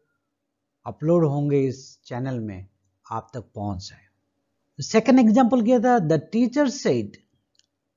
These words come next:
"Complete your homework।" आखिरी में आया माइकल, राइट?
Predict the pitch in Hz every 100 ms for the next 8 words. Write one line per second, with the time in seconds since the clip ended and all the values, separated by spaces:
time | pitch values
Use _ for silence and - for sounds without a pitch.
0 | _ _ _ _ _ - 196 208 - 269
1 | 285 226 208 208 185 147 139 117 95 _
2 | _ _ _ _ 123 127 135 131 123 113
3 | 107 135 - _ 98 92 _ _ _ _
4 | _ _ _ _